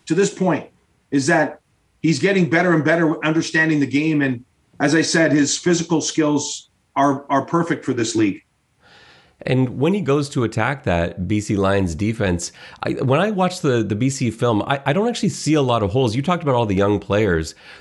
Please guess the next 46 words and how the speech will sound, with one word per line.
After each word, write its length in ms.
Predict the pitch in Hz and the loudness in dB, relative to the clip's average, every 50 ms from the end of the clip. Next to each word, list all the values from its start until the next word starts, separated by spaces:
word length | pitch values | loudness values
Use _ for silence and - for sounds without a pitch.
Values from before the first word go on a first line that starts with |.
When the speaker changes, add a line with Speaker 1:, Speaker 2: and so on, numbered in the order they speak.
| - - | -4 -2
Speaker 2:
They're 120 | 147 180 | 0 0
really 340 | 180 107 123 185 220 220 208 | 0 0 0 0 2 0 0
good 360 | 131 90 - 120 131 151 135 | 0 0 0 0 0 0 0
young 260 | 113 110 104 104 104 | 0 0 0 0 0
players. 360 | 101 - 110 101 95 90 80 | -2 0 0 2 2 2 0
They're 160 | 73 110 110 127 | 0 0 2 2
not 220 | 151 165 165 - | 2 0 -2 -2
perfect. 440 | - 135 175 175 - 95 85 - - | -2 -2 0 0 -2 -4 -4 -2 -2
They 120 | 101 98 | 0 2
are, 340 | 95 104 117 123 120 117 113 | 2 2 2 0 0 -2 -4
you 120 | - - 110 | -4 -2 0
know, 100 | 107 107 | 2 2
they 140 | 101 107 110 | 2 2 2
will 400 | 107 117 123 127 123 120 113 - | 2 2 2 2 0 -2 -4 -6
let 300 | - 101 101 101 110 117 | -4 -2 0 0 0 0
up 100 | 113 - | -2 -2
plays. 280 | - - 123 131 156 151 | 2 4 4 6 6 6
Speaker 1:
Mm-hmm. 80 | 127 | 4
Speaker 2:
There 120 | 104 101 98 | 4 2 2
are 80 | 107 | 2
mistakes, 560 | 127 120 104 - - 139 139 110 87 - - - - - - - - | 0 -2 -4 -2 0 0 0 0 0 -4 -10 -16 -18 -20 -20 -8 -6
but 100 | - 123 | -4 -2
there 200 | - 139 123 - - | 0 0 -2 0 0
aren't 280 | 127 139 156 - 104 | 0 0 0 -2 -2
glaring 440 | 95 107 104 107 117 123 113 98 87 | 0 2 2 4 4 4 2 2 2
weaknesses. 720 | 85 104 123 - - 104 - - - 82 85 85 - - - | 2 0 -2 -2 -4 -4 -4 -2 -2 -4 -4 -4 -6 -6 -6
H-, 80 | - - | -6 -6
how 400 | - - - 117 - 143 151 185 | -6 -6 -6 -4 -2 -2 0 0
do 100 | 190 214 | 0 0
you 120 | 226 202 | 0 -2
think 320 | - - - 139 139 135 | -2 -2 -2 -2 -2 -2
Toronto's 400 | - - 110 110 123 139 135 110 | -2 -2 0 0 2 2 0 0
gonna 160 | 104 110 101 98 | 0 -2 -2 -2
come 180 | - 110 104 | 0 0 0
out 160 | 104 104 104 | 0 0 0
and, 260 | - 101 92 92 92 95 | 0 0 0 0 0 0
and 120 | 98 101 92 | -2 -2 -2
try 220 | - - - 113 | -2 -2 -2 0
and 300 | 110 104 101 95 95 - - | 0 0 0 0 -2 -4 -8
attack 460 | 104 - - 113 107 120 123 - - | -10 -8 -4 -4 -4 -4 -4 -4 -4
this 160 | 104 92 - | -6 -6 -4
defense? 400 | - 92 90 - - 87 85 - | -4 -4 -4 -2 -4 -4 -4 -2
Where 120 | 107 127 | -2 -2
do 60 | 156 180 | -2 -2
you 80 | 165 | -2
think, 320 | - - 139 135 117 - | -2 0 0 0 0 -2